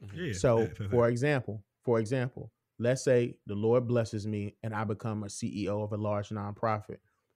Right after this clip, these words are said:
Speaker 3: Somebody, if, if they make a statement or a press release, my mama is gonna re-, is gonna reshare it and she gonna put black excellence. And in my brain, I'm gonna think I've proven myself.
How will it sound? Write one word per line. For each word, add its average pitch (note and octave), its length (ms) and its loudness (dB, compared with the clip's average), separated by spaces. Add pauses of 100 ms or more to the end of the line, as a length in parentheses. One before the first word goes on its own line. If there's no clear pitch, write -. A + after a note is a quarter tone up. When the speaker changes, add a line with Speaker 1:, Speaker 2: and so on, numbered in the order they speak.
(160)
Speaker 3:
Somebody, A#2 720 2
if, A2 220 -4 (480)
if A2+ 140 0
they C3 160 6
make D3 240 4
a D#3 60 2
statement C#3+ 440 4
or C3+ 100 4
a C3+ 40 2
press D3 320 2
release, A2 360 0 (260)
my A#2 220 2
mama C3+ 360 4
is A#2 180 2
gonna B2 220 0
re-, C#3 280 4 (140)
is B2 240 4
gonna B2+ 240 2
reshare C#3+ 600 6
it - 100 -4 (280)
and A#2+ 140 -2
she - 180 0
gonna C#3 160 2
put A#2 240 2
black A#2+ 300 4
excellence. - 640 -6 (720)
And B2 100 4
in B2 80 2
my C#3 160 6
brain, D3 500 4
I'm C#3 140 2
gonna B2+ 160 2
think D3 380 0 (160)
I've B2+ 260 0
proven D#3+ 380 2
myself. G2+ 480 -4